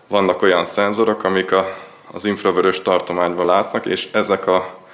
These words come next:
az anyagok az infravörös tartományban már színesek, ezért az infravörös tartományban meg lehet őket különböztetni. Azt tapasztaljuk, hogy a gyógyszeripart egyre inkább a hatóságok abba az irányba tolják, hogy ilyen modern műszereket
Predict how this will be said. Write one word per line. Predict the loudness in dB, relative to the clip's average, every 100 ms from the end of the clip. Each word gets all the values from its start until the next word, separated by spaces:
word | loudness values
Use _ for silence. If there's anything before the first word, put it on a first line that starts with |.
| -20 -20
az | -6
anyagok | 0 2 4 0 -2
az | -4
infravörös | -4 -2 2 2 2 0
tartományban | 0 0 -2 -2 0 0
már | 2 2 0
színesek, | -8 -4 -4 -4 -4 -6 -8 -20 -20
ezért | -8 -2 2 2
az | 2 -2
infravörös | -2 -2 -2 -4 -2
tartományban | -2 -2 -2 -2 -2
meg | -2
lehet | -2 -2 -4
őket | -6 -8 -8
különböztetni. | -6 -4 -4 -8 -8 -10 -8 -8 -10 -12 -14 -6
Azt | 2 2 4
tapasztaljuk, | 2 4 2 4 4 6 4
hogy | 2 2 4
a | 2 0 -4
gyógyszeripart | 4 6 6 2 2 0 4 4 4 0 -10
egyre | -2 0 4
inkább | 2 2 -2 2
a | 2
hatóságok | 2 2 -2 0 0 0
abba | -2 0 2 2 -2 -8
az |
irányba | -8 -2 0 2 -2
tolják, | 0 2 4 2 2 -2
hogy | -6 0
ilyen | 2
modern | 4 4 4 2
műszereket | 2 -2 -2 -2 -2 0 -2 -2